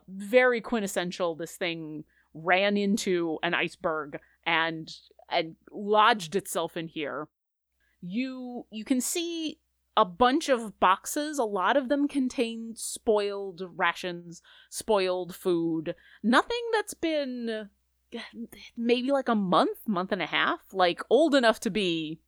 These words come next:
kind of, eh, destroyed, but nothing so old that it's turned to, to complete mush. You do also see, uh, two or three crates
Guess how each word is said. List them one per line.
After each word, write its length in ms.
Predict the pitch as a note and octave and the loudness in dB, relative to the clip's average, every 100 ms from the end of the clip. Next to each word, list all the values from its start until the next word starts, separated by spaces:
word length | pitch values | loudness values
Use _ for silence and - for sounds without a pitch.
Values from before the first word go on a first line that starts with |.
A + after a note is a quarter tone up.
| _ _ _ - | _ _ _ -6
kind 180 | F3+ | -4
of, 100 | E3+ D3 _ _ _ _ - | -4 -6 _ _ _ _ -10
eh, 140 | F#3 F#3 - | -6 -6 -8
destroyed, 640 | D#3+ - F#3 D#3 D3+ C#3+ | -6 2 4 4 2 -2
but 140 | D#3+ - | -6 -2
nothing 500 | G3 G3 F#3+ E3+ D#3+ - - | -2 -2 -4 -6 -14 -20 -2
so 140 | D4 | 4
old 240 | C4 A3 F3 | 6 6 4
that 120 | F3+ | -2
it's 200 | F3 - | -4 -8
turned 320 | - F3 E3 | -4 -4 -6
to, 200 | E3 D#3+ - - | -10 -12 -14 -16
to 100 | - | -12
complete 460 | E3+ - C#4 - | -10 -6 -6 -4
mush. 380 | F3 C#3 - - - - _ | -6 -8 -12 -18 -20 -20 _
You 140 | F#3+ G#3 | -6 0
do 300 | C#4 D4 C#4+ - | 2 2 2 4
also 380 | C4 C#4+ D#4+ D4 | 6 4 0 -4
see, 480 | - D4 A#3+ G#3+ - | -4 -4 -4 -4 -2
uh, 200 | G3+ F#3+ | -2 -2
two 240 | - C#4+ | -4 -4
or 240 | C#4 C4+ B3 | 0 0 0
three 280 | - A#3+ G3+ | -4 -8 -8
crates 720 | - - G3+ A3+ A#3 - | -12 -4 -2 -2 -6 -14